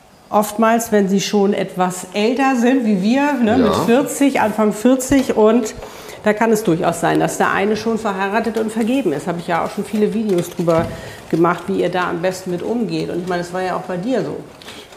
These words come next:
Speaker 2: War so, definitiv. Aber ich habe die halt gesehen, äh, ist ganz witzig und ich wusste, dass die Frau, mit der ich zusammen sein möchte.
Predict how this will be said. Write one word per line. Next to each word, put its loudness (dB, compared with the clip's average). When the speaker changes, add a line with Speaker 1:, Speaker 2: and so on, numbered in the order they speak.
Speaker 2:
War 0
so, -2
definitiv. -8
Aber -4
ich -6
habe -2
die 0
halt -2
gesehen, -2
äh, -2
ist -12
ganz -12
witzig -10
und -8
ich -8
wusste, -8
dass -6
die -2
Frau, -4
mit -8
der -6
ich -10
zusammen -6
sein -4
möchte. -12